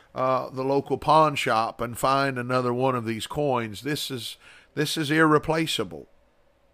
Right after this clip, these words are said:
And so this, this needs to be here on the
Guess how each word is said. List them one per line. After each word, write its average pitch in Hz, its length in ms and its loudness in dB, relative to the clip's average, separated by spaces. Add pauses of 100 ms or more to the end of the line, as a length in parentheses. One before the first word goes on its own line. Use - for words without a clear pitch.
(1300)
And 135 240 0
so 127 600 2
this, 135 360 0
this 147 440 -2
needs 160 640 -2
to 139 160 -4
be 147 320 2
here 127 640 0 (880)
on 135 600 2
the 117 640 -2